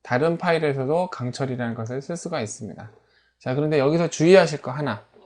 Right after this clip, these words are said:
스타일 편집기의 저장. 지금 아마 저장 버튼이 활성이 안 돼서 여기서부터 아예 못 따라오신 분이 있을 거예요. 그쵸? 예, 있으시-, 있으실 겁니다.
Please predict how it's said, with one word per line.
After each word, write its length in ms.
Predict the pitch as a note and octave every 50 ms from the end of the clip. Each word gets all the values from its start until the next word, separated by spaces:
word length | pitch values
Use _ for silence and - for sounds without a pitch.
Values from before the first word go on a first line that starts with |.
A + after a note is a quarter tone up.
| _ _ _ - _ _ _ _ _ _
스타일 400 | - - - - B3+ B3 B3 A#3+
편집기의 520 | A#3 A#3+ A3+ G#3+ G#3 G3+ - - F#3+ F3+ E3+
저장. 560 | - - C3 C3 C#3 D#3 D#3 C#3 A2+ G2 G#2+ - _ _ _ _ _ _ _ _ _
지금 280 | - - D3+ - F3 D#3
아마 380 | B2 C3 D3 D#3+ D#3+ C#3+ - - - - _ _
저장 340 | - - D3+ D3+ F#3 F#3+ F3+
버튼이 360 | F3 F3 - - E3+ D#3+ D#3+
활성이 420 | D#3+ F3 A3 A3+ A3+ A#3+ A3+ A3 G3
안 140 | C3+ C3+
돼서 360 | C3 C#3+ C#3+ D3 C#3+ C#3 - -
여기서부터 440 | B2+ C#3+ D#3+ E3+ F3+ E3 - -
아예 200 | C3+ G#2+ C3+ D#3
못 220 | D3+ C3 C3+ D3+ C#3+
따라오신 460 | - F#3+ G3 F#3+ F3 E3 - D3 C#3
분이 120 | C3 B2 A2+
있을 220 | A2 - A#2+ A2
거예요. 420 | - - A2 B2+ C#3+ C#3 A#2+ A2+ - _ _
그쵸? 300 | _ - B2 - D#3+ G3 - _ _ _ _ _ _ _ _ _ _ _ _ _
예, 200 | G#2+ G#2+ G#2 E2+
있으시-, 440 | F#2+ C3+ - - F3 F3 F3 E3+ - _ _ _
있으실 400 | - - C#3+ D#3 F#3 F#3 F#3 F#3+
겁니다. 420 | - D#3+ C#3+ A#2+ A2+ B2+ B2 B2